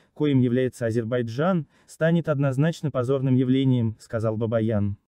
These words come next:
Между тем он заметил, что Арцах не против нормализации армяно-азербайджанских отношений.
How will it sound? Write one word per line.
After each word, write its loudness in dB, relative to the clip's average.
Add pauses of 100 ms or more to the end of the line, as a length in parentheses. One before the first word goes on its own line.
(100)
Между 4
тем 6
он 6
заметил, 2
что -4
Арцах 0
не 2
против -2
нормализации 2
армяно-азербайджанских -2
отношений. -2